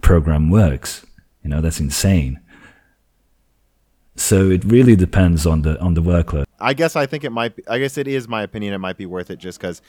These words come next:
Speaker 2: and I don't know, maybe do you agree? I think desktop's game over. A M D has such significantly better products now. They're, I think they're, they don't even have their highest clock ones out,
Speaker 1: Mm-hmm.
Speaker 2: and they could charge less money.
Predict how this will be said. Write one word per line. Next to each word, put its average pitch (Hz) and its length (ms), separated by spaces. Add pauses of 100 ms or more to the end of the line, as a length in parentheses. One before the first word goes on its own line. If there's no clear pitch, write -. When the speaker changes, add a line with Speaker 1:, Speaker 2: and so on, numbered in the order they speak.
(180)
Speaker 2:
and 120 140
I 123 160
don't 147 160
know, 143 160
maybe 104 260
do 101 140
you 117 160
agree? 107 400
I 98 200
think 110 260
desktop's 95 540
game 95 300
over. 87 440 (280)
A 95 160
M 92 140
D 92 220
has 87 320
such - 580
significantly 90 680
better 80 220
products 82 500
now. 76 300 (220)
They're, 110 220
I 117 120
think 143 220
they're, 107 260
they 110 220
don't 123 160
even 104 160
have 104 160
their 95 100
highest 90 320
clock 107 320
ones 104 240
out, 107 300
Speaker 1:
Mm-hmm. - 560
Speaker 2:
and 95 480
they 101 140
could 107 240
charge 90 320
less 85 240
money. 82 380